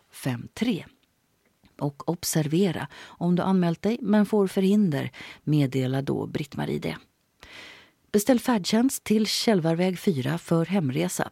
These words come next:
tidigast till klockan sexton. Välkomna hälsar styrelsen i Synskadades förening S R F Gotland.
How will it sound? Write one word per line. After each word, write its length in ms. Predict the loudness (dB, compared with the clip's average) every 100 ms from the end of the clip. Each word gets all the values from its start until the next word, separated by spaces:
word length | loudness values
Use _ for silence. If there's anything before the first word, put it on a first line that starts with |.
| _
tidigast 520 | 0 2 2 -2 -4 -6
till 140 | -8
klockan 300 | -8 -4 -4
sexton. 520 | -2 -4 -6 -10 -10 -16 _ _ _ _
Välkomna 600 | -2 -2 0 2 2 2 0
hälsar 380 | -2 -2 -4
styrelsen 600 | -6 -4 -2 -2 -2 -4 -6
i 60 |
Synskadades 680 | -4 -2 -2 -2 -2 -2 -2
förening 400 | -4 -2 -2 -4 -4
S 220 | -4 -4
R 100 | -4
F 160 | -6 -10
Gotland. 520 | -12 -10 -12 -14 -16